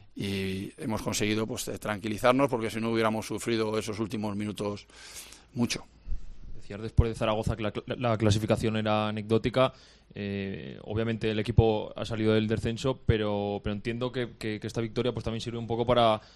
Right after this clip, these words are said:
Speaker 2: para liberar, eh, la mente, ¿no? Cabezas y, y sobre todo, pues, eh, pues, bueno, mejorar, ¿no? En el día a día.
Speaker 1: Sí, eh, el día a día, desde que he llegado,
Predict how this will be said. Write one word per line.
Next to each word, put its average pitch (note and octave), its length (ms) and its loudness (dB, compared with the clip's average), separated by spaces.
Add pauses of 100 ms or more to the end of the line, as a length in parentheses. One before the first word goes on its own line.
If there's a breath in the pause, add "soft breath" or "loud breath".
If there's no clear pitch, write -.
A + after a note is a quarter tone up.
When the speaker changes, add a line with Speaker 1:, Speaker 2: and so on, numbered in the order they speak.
(280 soft breath)
Speaker 2:
para G#2+ 180 2
liberar, A2 500 2
eh, A#2+ 480 -2
la A#2 80 0
mente, B2 300 6
¿no? C3+ 260 2
Cabezas B2 500 0
y, A2 720 -6
y - 20 -12
sobre G#2 220 -8
todo, A2+ 160 -4
pues, A2 300 -10
eh, G#2 240 -8
pues, G2+ 120 -8
bueno, A2 160 -2
mejorar, A2 400 4
¿no? A#2 140 -2
En A#2 80 -2
el G#2+ 80 -8
día G#2+ 100 -4
a G#2+ 40 -4
día. B2 160 -8 (220)
Speaker 1:
Sí, - 520 4
eh, G#2+ 1120 0
el A#2 160 0
día C3 160 4
a C3+ 40 6
día, C#3 380 8 (280)
desde A2+ 280 2
que C3+ 80 2
he B2+ 40 6
llegado, B2+ 440 6